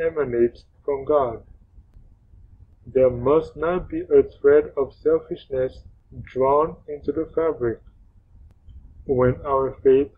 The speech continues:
works by love, just such a love as Christ revealed in his life, it will be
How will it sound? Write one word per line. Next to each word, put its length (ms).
works 540
by 180
love, 400
just 480
such 400
a 80
love 360
as 260
Christ 380
revealed 400
in 160
his 200
life, 300
it 240
will 220
be 340